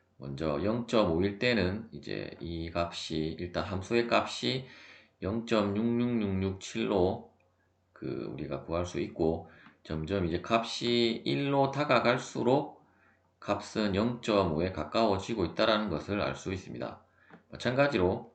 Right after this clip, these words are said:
이제 x가 일보다 클 경우에도 이제 값이 이제 일로 다가갈수록 이제 점점 영점오에 가까워지고 있다라는 걸 알 수 있으며,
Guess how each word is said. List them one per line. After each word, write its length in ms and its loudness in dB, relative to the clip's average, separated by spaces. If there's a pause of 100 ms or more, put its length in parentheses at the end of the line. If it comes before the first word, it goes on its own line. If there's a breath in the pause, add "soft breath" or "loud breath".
(380)
이제 140 -8
x가 720 2
일보다 380 -2
클 260 0
경우에도 680 0 (600 loud breath)
이제 140 -16
값이 800 -2
이제 200 -16
일로 360 -2
다가갈수록 1040 -2 (640)
이제 140 -12
점점 580 -6
영점오에 880 0 (520 loud breath)
가까워지고 720 2
있다라는 380 2
걸 240 0
알 140 -4
수 120 -6
있으며, 560 0